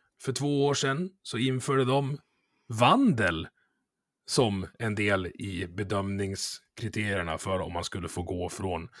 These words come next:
tillfälligt uppehållstillstånd till permanent uppehållstillstånd. Det var ingen från Socialdemokraterna, Vänster eller Miljöpartiet som då påpekade att det här skulle vara, eh,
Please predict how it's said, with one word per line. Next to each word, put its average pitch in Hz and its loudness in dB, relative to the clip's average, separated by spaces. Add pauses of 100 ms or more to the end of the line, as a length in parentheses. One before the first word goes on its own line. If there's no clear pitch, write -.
(280)
tillfälligt 101 2
uppehållstillstånd 92 -4 (360)
till 87 -6 (160)
permanent 98 0 (100)
uppehållstillstånd. - -6 (1900)
Det 117 -6
var 113 -2
ingen 120 2 (280)
från 120 -2
Socialdemokraterna, 107 -2
Vänster 95 -4
eller 92 -2
Miljöpartiet 92 -2
som 92 -6
då 117 0
påpekade 101 -2
att 90 -2
det - -2
här 95 2
skulle 90 -4
vara, 90 0 (840)
eh, 82 -8